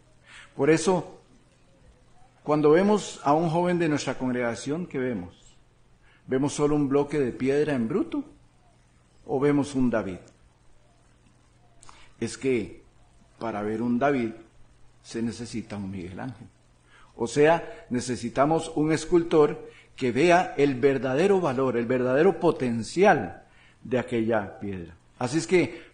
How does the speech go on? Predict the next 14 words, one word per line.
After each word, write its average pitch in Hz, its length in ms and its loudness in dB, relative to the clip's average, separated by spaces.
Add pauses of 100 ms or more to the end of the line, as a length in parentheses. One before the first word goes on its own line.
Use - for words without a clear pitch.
para 147 220 6
determinar 131 880 2
el 131 120 -2
verdadero 123 640 0
valor 165 300 4
de 170 80 2
los 175 160 2
jóvenes, 156 580 2 (420)
¿quién 117 240 -2
mejor 117 300 -4
que 113 120 -8
su 104 100 -10
escultor, 127 560 -8
verdad? 127 260 -14